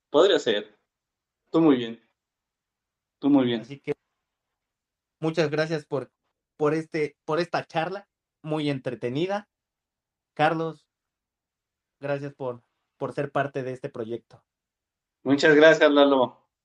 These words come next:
Speaker 1: Sabes que, que para mí fue un honor desde que me dijiste. Para mí es un, un honor estar contigo.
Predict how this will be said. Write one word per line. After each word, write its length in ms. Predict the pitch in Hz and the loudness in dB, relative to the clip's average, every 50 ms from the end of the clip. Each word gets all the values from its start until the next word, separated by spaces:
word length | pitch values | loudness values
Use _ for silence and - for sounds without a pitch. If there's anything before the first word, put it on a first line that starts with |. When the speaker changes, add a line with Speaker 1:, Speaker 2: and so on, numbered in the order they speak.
| _ _ _ _ _ _ _ _ _ | _ _ _ _ _ _ _ _ _
Speaker 1:
Sabes 340 | _ - 135 135 139 139 139 | _ -4 -2 0 0 0 0
que, 340 | - 139 123 117 113 107 - | 0 2 2 2 0 0 -4
que 80 | - 110 | -8 -2
para 260 | - 120 120 117 120 | 0 4 4 4 4
mí 200 | 127 127 131 131 | 4 0 -2 -2
fue 240 | - 143 135 135 135 | -2 -2 -2 0 0
un 220 | 135 131 131 131 | 0 -2 0 0
honor 340 | 131 123 120 127 139 156 165 | 0 0 2 2 2 2 2
desde 240 | 165 147 127 123 113 | 2 -2 -4 -6 -10
que 80 | - 120 | -14 -14
me 140 | 117 113 | -14 -14
dijiste. 640 | 110 110 - - 131 131 135 - 160 156 160 170 170 | -16 -16 -8 -6 -6 -6 -2 0 2 2 2 2 -2
Para 260 | - - 123 120 117 | -4 -4 -2 -2 -2
mí 160 | 113 120 127 131 | -2 -2 -4 -4
es 160 | 131 131 - | -6 -6 -4
un, 380 | 127 123 123 123 123 123 123 _ | -4 -2 -2 -2 -4 -4 -8 _
un 200 | 123 123 123 123 | -8 -4 -4 -2
honor 300 | 120 117 117 117 120 120 | -2 -2 -2 -2 0 -2
estar 280 | 117 - - - - | -2 -4 -6 -8 -6
contigo. 680 | - 113 110 110 - 139 139 143 143 151 165 175 - | -6 -6 -6 -4 0 0 4 6 6 6 6 4 0